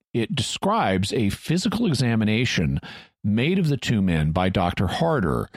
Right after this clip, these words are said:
and he sent a copy to Doctor Hynek, which is why it was in cufos's files. You'll recall that Charlie reported being injected by a tranquilizing and paralyzing agent in his left arm.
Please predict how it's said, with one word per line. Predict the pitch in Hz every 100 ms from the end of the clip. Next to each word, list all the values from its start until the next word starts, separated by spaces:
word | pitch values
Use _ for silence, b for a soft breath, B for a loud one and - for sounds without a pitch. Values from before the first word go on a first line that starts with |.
| B B B _ -
and | 104 104 98
he | 113
sent | 160 107
a |
copy | - - 226 220 113
to | 101
Doctor | 101 101 -
Hynek, | 95 - 196 147 80 80 -
which | 101 -
is | 95
why | 101 95
it | 95
was | 113 95
in | 90
cufos's | 92 110 101 92 87 87
files. | - 135 123 76 60 - - _ _ _
You'll | 131 131
recall | 120 - 220 277 110 87 90
that | 190 101 -
Charlie | - 156 185 262
reported | 196 - 123 120 113
being | 113 110
injected | 107 101 90 143 160 110 85 82 -
by | 104 101
a | 95
tranquilizing | - - 175 208 - 135 107 107 101 104 110
and | 107 95
paralyzing | - 180 208 165 95 90 95 82
agent | 80 73 82 78
in | - 101
his | 104 101
left | 92 95 90 -
arm. | 120 120 92 73 57